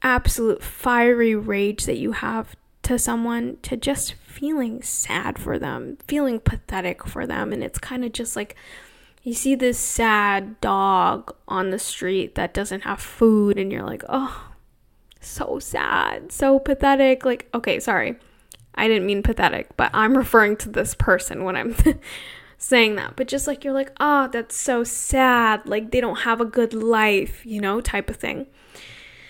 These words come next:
I started to think that way with D, and I started to just realize, you know,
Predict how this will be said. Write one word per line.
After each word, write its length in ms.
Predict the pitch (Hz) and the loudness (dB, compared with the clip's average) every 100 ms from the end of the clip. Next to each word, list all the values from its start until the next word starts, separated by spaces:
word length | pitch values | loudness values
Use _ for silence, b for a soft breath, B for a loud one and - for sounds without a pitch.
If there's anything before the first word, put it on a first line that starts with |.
| B B B B B B - - - _ _ _ | B B B B B B -20 -20 -20 _ _ _
I 140 | 269 311 | 4 4
started 340 | 311 311 339 | 6 4 4
to 100 | 302 | -2
think 340 | - 214 214 | -2 -2 -2
that 220 | 185 185 - | -4 -6 -4
way 240 | 208 196 | -4 -4
with 340 | 196 214 - - B B B B 214 196 | -6 -8 -8 -4 B B B B -12 -8
D, 480 | 220 202 202 233 233 B - | -6 -4 -4 -4 -8 B -12
and 160 | 240 214 | -8 -6
I 120 | 220 | -6
started 380 | - 226 233 233 | -4 -2 -2 -4
to 100 | 240 | -6
just 340 | 220 214 - | -6 -8 -8
realize, 440 | 226 220 208 202 214 | -6 -4 -2 -4 -6
you 80 | 214 | -6
know, 260 | 196 202 | -6 -6